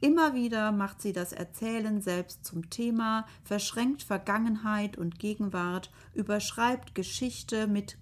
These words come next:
Geschichten. Es geht um Mütter und Söhne, um Gewalt, Macht und Ohnmacht, um Politik und weibliche Autorschaft. Erzählen wird hier zum Möglichkeitsraum und zielt dabei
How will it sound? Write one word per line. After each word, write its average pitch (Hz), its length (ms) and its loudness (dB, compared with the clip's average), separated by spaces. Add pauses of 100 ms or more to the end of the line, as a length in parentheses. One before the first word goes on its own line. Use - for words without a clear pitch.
Geschichten. 165 760 -4 (500)
Es - 180 -4
geht 277 280 0
um 185 380 0
Mütter 254 380 2
und 165 180 0
Söhne, 254 640 0 (140)
um 185 180 0
Gewalt, 208 640 0 (180)
Macht 233 400 2
und 190 240 -2
Ohnmacht, 220 640 0 (240)
um 202 220 2
Politik 196 760 -2 (120)
und 240 280 0
weibliche 190 580 -2
Autorschaft. - 920 -8 (400)
Erzählen 185 800 0
wird 160 160 -4
hier 170 340 -2 (320)
zum 196 180 2
Möglichkeitsraum 170 1200 -2 (240)
und 185 200 -2
zielt - 500 -4
dabei 170 560 -2